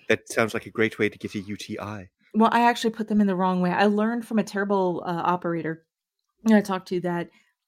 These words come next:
Speaker 2: um, I've been putting them in the wrong way. And it's actually all, it's not even about the function. It's about the design.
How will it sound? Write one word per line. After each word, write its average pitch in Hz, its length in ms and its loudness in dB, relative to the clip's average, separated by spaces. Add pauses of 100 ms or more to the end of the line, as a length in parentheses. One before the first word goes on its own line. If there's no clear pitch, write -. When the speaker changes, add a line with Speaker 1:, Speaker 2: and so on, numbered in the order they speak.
Speaker 2:
um, 180 200 2
I've 185 120 2
been 214 120 6
putting 220 200 2
them 202 120 6
in 196 80 2
the 185 80 0
wrong 180 360 0
way. 175 360 -2 (340)
And 208 100 6
it's 208 120 4
actually 269 420 2
all, 214 300 0
it's 220 160 0
not 233 420 2
even 233 260 -2
about 208 240 2
the 180 60 -6
function. 180 540 -4
It's - 140 -8
about 190 200 2
the 190 80 0
design. 156 640 -4